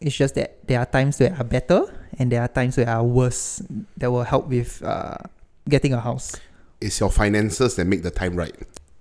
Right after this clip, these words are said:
Speaker 1: Okay, got it. Don't wait for the perfect time. M-,
Speaker 2: Yeah.
Speaker 1: f-, m-, find the time and make it perfect kind of thing.
Speaker 2: Uh, wait for your finances to be perfect.
Speaker 1: Fi-, <laughs> okay, wait for finances to
Speaker 2: Yeah.
Speaker 1: be perfect.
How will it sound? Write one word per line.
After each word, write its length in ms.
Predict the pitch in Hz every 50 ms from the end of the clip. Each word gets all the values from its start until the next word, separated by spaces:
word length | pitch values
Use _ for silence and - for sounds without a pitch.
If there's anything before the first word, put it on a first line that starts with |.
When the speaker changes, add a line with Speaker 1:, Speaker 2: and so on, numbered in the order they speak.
| -
Speaker 1:
Okay, 340 | - 151 - - 123 127 120 - - - - - - - - -
got 160 | 143 139 123
it. 180 | - - - - - - - - - - - - - - -
Don't 200 | 151 170 190 202
wait 180 | 202 202 185 -
for 100 | 147 131
the 80 | 127
perfect 340 | 123 - 131 - 143 - -
time. 280 | - 120 120 123 135 - -
M-, 140 | - 147 -
Speaker 2:
Yeah. 180 | - 90 78 - -
Speaker 1:
f-, 160 | - - -
m-, 140 | - 143 147
find 340 | - - - - 156 165 165
the 60 | 147
time 160 | - 139 135
and 80 | 123 120
make 120 | 123 120
it 120 | - - -
perfect 280 | 127 120 - 120 -
kind 160 | - - 107 110
of 60 | 110
thing. 120 | - 107
Speaker 2:
Uh, 360 | 110 113 90 87 73 82 92
wait 160 | 92 143 143 107
for 160 | - 117 107
your 80 | 104
finances 500 | 95 - 107 101 104 110 110 - 127 123 -
to 60 | 104
be 120 | 87 92
perfect. 320 | - - 87 - - 80 -
Speaker 1:
Fi-, 120 | - 151 151
<laughs> 300 | 151 - - 202 - -
okay, 300 | 180 - - - - 151
wait 120 | 160 -
for 120 | - -
finances 460 | 135 147 139 131 135 139 135 - 135 -
to 60 | 135
Speaker 2:
Yeah. 60 | 135
Speaker 1:
be 60 | 131
perfect. 300 | 131 - - 135 - -